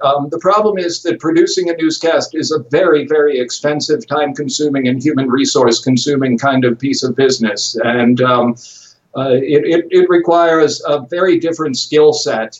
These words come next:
than, than to produce a series of talk shows and, and that kind, those kinds of, um, programs.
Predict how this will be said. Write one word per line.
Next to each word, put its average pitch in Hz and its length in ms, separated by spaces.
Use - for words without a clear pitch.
than, 131 500
than 139 200
to 139 140
produce 151 500
a 143 60
series 147 480
of 127 120
talk 143 300
shows 131 540
and, 123 320
and 127 240
that 139 240
kind, 135 280
those 135 220
kinds 127 400
of, 120 300
um, 120 400
programs. 113 1000